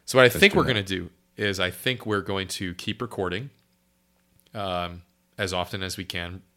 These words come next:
Speaker 1: probably the same cadence, which is weekly at the moment. And the main difference is that rather than releasing weekly, what we're gonna do is we're gonna record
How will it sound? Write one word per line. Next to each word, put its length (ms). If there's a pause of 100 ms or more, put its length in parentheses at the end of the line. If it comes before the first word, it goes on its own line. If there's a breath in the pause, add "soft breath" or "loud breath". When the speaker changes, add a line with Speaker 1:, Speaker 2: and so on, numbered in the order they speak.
(140)
Speaker 1:
probably 320
the 60
same 220
cadence, 420
which 140
is 160
weekly 420
at 120
the 60
moment. 360 (920 soft breath)
And 540 (240)
the 80
main 220
difference 400
is 400
that 320 (180)
rather 280
than 200
releasing 420
weekly, 520 (640 soft breath)
what 120
we're 60
gonna 160
do 240
is 140
we're 60
gonna 180
record 520